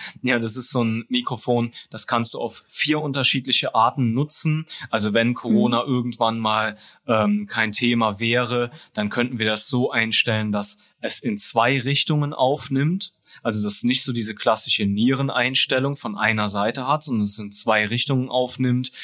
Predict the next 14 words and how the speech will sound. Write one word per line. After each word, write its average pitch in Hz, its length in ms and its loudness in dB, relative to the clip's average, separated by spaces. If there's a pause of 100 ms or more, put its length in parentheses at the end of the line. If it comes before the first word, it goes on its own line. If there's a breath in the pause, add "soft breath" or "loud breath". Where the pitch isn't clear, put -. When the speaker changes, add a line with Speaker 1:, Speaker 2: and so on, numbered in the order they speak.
(220 loud breath)
Speaker 1:
und, 107 440 2
ähm, 107 220 6
Speaker 2:
Mhm. 220 160 0 (160 loud breath)
Speaker 1:
dann 107 200 2
würde 110 200 0
das 110 240 2
gut 117 220 -4
klingen. 117 480 -2 (240 loud breath)
Und 117 80 -4
das 110 220 2
geht 113 200 -2
eben 113 300 -2
bis 127 260 2
zu, 120 480 0